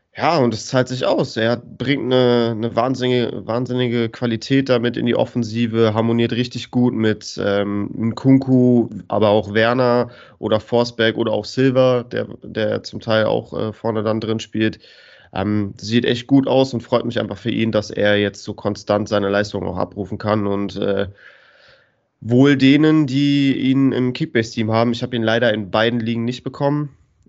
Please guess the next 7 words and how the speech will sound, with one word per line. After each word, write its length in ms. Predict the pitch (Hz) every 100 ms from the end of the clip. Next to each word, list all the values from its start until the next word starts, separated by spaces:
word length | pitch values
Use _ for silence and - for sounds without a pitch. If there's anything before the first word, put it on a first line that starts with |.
| _
Ähm, 640 | - 104 107 107 104 104 101 _ _ _
ja, 280 | - 95 98
hab 320 | 107 - - -
auch 300 | 107 110 -
einiges 560 | - 117 120 120 -
an 100 | 107
Overpay, 560 | 101 117 113 117 120